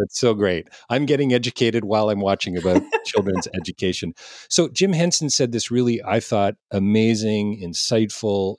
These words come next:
Speaker 1: and, and, and marvelous thing. It was like this, um, insight, but also a challenge. And he said, you know, "Here I was working in an industry that wasn't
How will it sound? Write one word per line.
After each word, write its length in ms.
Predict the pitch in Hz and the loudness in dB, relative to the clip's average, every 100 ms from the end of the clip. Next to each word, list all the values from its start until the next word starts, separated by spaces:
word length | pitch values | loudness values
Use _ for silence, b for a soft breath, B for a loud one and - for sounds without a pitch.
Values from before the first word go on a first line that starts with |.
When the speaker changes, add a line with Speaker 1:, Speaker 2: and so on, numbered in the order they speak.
| - | -8
Speaker 1:
and, 240 | 95 98 - | -8 -10 -12
and, 200 | 95 101 - | -12 -12 -12
and 100 | 113 - - | -14 -14 -8
marvelous 800 | 98 110 135 127 90 82 - - | 0 2 4 2 -2 -6 -8 -10
thing. 440 | 87 85 92 87 | -12 -18 -20 -12
It 140 | 110 107 | -8 -6
was 200 | 98 - | -4 -4
like 240 | 101 95 | -6 -6
this, 280 | - 95 - 120 - | -6 -6 -6 -10 -10
um, 300 | 104 95 104 | -8 -6 -4
insight, 460 | 120 131 - 110 - | -2 -2 -2 -4 -2
but 100 | 104 | -2
also 260 | 110 - | -2 -2
a 60 | 87 | -8
challenge. 420 | - 98 98 90 | -4 -2 -2 -4
And 60 | 90 | -4
he 40 | |
said, 240 | 87 104 90 B B | -2 -2 -4 B B
you 80 | - | -2
know, 60 | 110 | 0
"Here 160 | 120 | 2
I 60 | 135 | 4
was 240 | 120 113 | 4 2
working 320 | 104 113 - 104 | 2 0 0 -2
in 100 | 98 | -2
an 100 | 90 | 0
industry 440 | 95 98 - 90 | 0 -2 -4 -4
that 160 | 90 92 | -6 -4
wasn't 420 | 98 107 113 | -4 -2 -4